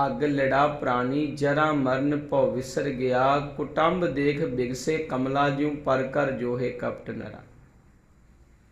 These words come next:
ਦੂੜਾ ਆਇਓ ਹੈ ਜਮੇ ਤਨਾ, ਤਿਨ ਅੱਗ ਲੜੇ ਮੈਂ ਰਹਿਣ ਨਾ ਜਾਈ, ਕੋਈ ਕੋਈ ਸਾਜਨ ਆਏ ਕਹੇ, ਮਿਲ ਮੇਰੇ ਬੀਠਲਾ ਲੈ ਬਾਹੜੀ ਬੁਲਾਏ,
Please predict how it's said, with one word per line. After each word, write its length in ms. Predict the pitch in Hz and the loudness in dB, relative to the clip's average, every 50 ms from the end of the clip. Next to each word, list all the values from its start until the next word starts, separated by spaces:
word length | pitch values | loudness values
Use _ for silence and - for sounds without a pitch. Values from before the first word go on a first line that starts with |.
| _ _ - - _ - 127 | _ _ -20 -20 _ -10 -6
ਦੂੜਾ 540 | 127 143 165 170 175 180 185 190 180 180 - | 0 4 6 6 8 10 10 8 8 8 6
ਆਇਓ 380 | 156 151 147 151 160 165 170 170 | 6 6 6 6 6 4 4 4
ਹੈ 160 | 170 170 160 | 4 4 4
ਜਮੇ 440 | 139 120 135 143 135 143 151 156 151 | 2 2 0 0 2 2 2 2 0
ਤਨਾ, 440 | 156 151 143 135 135 139 143 151 151 | -2 -2 -2 0 0 2 2 2 2
ਤਿਨ 300 | 151 151 156 151 156 156 - 135 135 135 | 0 0 0 0 0 -2 0 2 2 2
ਅੱਗ 180 | 135 131 135 151 | 2 2 0 0
ਲੜੇ 380 | 147 143 139 131 135 139 147 | 0 0 0 0 2 2 2
ਮੈਂ 260 | 147 147 143 143 143 | 2 2 2 2 2
ਰਹਿਣ 400 | 127 123 127 127 143 165 156 156 156 | 2 2 2 2 2 0 -2 -2 0
ਨਾ 160 | 156 151 147 | 2 0 0
ਜਾਈ, 420 | 135 123 135 123 120 127 139 143 | 2 2 2 2 2 2 2 0
ਕੋਈ 400 | - - - - 170 175 185 190 | -2 -4 -2 0 2 2 2 2
ਕੋਈ 320 | - - - 156 151 151 139 | -2 -2 -2 0 0 2 0
ਸਾਜਨ 600 | - - - 135 127 123 123 127 139 139 139 - - | -2 -2 -2 0 0 0 0 -2 -2 -4 -4 -4 -2
ਆਏ 240 | 131 131 139 143 147 | 0 0 2 2 0
ਕਹੇ, 400 | - - - 127 127 135 139 139 | -2 -2 0 2 2 2 2 0
ਮਿਲ 380 | 135 135 135 147 156 160 160 156 | 0 0 0 0 2 2 2 2
ਮੇਰੇ 300 | 151 139 135 135 139 131 | 2 0 0 0 0 -2
ਬੀਠਲਾ 560 | 117 127 123 117 - - 135 127 131 135 131 | -2 -4 -6 -6 -6 -8 -6 -2 0 2 2
ਲੈ 180 | 131 127 127 123 | 2 0 -2 -4
ਬਾਹੜੀ 460 | 113 117 120 120 131 131 131 143 135 | -2 0 0 2 2 2 2 0 -2
ਬੁਲਾਏ, 600 | 120 123 120 117 117 117 131 156 170 180 - - | -2 -2 -2 0 0 2 4 4 4 2 0 -4